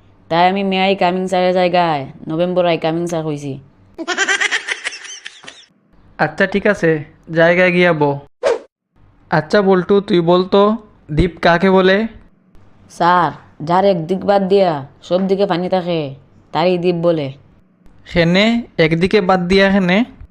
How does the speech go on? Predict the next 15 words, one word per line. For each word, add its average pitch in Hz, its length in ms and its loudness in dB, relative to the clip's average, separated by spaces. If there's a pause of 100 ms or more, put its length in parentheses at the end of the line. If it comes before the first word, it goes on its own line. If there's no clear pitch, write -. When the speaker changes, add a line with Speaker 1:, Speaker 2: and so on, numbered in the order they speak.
(500)
Speaker 1:
আরে 175 280 0
স্যার, 160 300 -2 (240)
উপরের 180 380 2
দিকে 202 220 2
কি 208 140 0
কোনো 185 280 -4
সময় 196 200 -2
পানি 180 220 -4
থাকে? 185 460 2 (2250)
Speaker 2:
আচ্ছা 160 260 0
মন্টু, 220 260 2
এইবার 202 260 4
তুই 185 200 0
বল 202 200 2
তো, 214 320 2